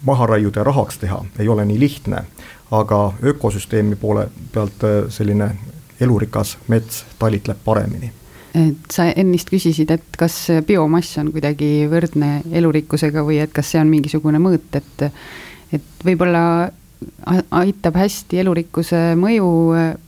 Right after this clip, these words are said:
Speaker 2: või ütleme, rolli tuua välja ka selline mõttemäng, et, et kui sa,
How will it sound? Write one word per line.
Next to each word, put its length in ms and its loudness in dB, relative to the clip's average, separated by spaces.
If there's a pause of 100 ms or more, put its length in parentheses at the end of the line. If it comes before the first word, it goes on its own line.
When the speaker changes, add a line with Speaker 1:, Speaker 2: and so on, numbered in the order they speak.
(500)
Speaker 2:
või 480 4
ütleme, 280 2
rolli 480 4 (720)
tuua 200 4
välja 320 2
ka 120 -2
selline 300 2
mõttemäng, 500 0
et, 220 -6
et 180 -2
kui 180 2
sa, 340 2